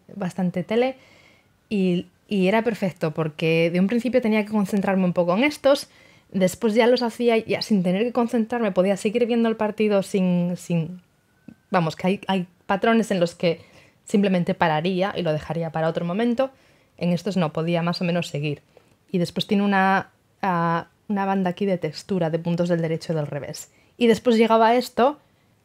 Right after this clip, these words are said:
que es simplemente tejer para adelante y para atrás, para adelante y para atrás. Y justo cuando estabas empezando a cansarte de tejer así, llegaba otra vez la textura. O sea que,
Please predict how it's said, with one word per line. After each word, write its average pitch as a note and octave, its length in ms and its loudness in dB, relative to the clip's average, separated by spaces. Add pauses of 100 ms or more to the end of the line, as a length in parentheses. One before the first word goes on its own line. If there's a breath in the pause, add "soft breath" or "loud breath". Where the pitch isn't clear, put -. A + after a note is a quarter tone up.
que G3 140 4
es F#3 80 2
simplemente F#3+ 640 0 (300)
tejer E3 360 -2
para D3 160 -6
adelante F3+ 180 2
y - 20 -6
para F#3+ 80 0
atrás, G#3 240 0
para C3+ 100 -8
adelante D#3 120 -4
y F#3+ 100 0
para B3 160 0
atrás. - 220 -6 (1600 soft breath)
Y A3 80 -2
justo A#3+ 280 0
cuando B3 160 6
estabas A#3 240 0
empezando A3 340 0
a G#3+ 40 -2
cansarte A3 460 -2
de D4 140 4
tejer C#4+ 260 0
así, D4 460 -2
llegaba G#3 340 2
otra F#3+ 160 2
vez F3 100 2
la E3 120 2
textura. C#3 460 -8
O D#3+ 40 -8
sea E3 200 0
que, E3 320 2